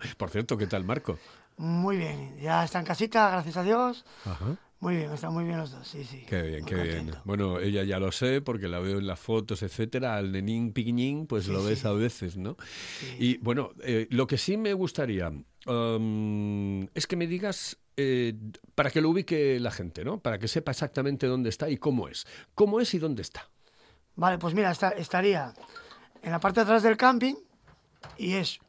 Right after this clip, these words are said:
Speaker 2: el, el restaurante del camping,
Speaker 1: Ujú.
Speaker 2: pero también se da acceso a la playa. Entonces,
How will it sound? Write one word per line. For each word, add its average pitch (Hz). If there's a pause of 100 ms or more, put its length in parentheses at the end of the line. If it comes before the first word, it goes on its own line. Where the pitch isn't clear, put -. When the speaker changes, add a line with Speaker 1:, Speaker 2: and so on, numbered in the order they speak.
(100)
Speaker 2:
el, 156
el 160
restaurante 165
del 214
camping, 247 (220)
Speaker 1:
Ujú. 127 (160)
Speaker 2:
pero 175
también 185
se -
da 214
acceso 233
a 202
la 175
playa. 127
Entonces, 143